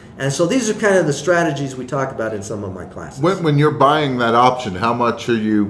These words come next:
Speaker 2: giving the seller? So you, you were giving the
Speaker 1: Twenty-five thousand dollars.
Speaker 2: twenty-five thousand.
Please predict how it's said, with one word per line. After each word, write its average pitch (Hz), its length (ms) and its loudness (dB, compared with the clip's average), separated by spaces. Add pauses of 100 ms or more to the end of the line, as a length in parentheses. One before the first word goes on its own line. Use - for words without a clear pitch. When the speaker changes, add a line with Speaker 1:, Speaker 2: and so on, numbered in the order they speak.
Speaker 2:
giving 110 600 0
the 98 120 2
seller? 87 420 0
So - 140 -6
you, 101 300 -2
you 113 160 0
were - 80 4
giving 160 60 4
the 139 80 10
Speaker 1:
Twenty-five 151 180 6
thousand 143 340 4
dollars. 170 340 6
Speaker 2:
twenty-five - 0 -
thousand. - 960 -2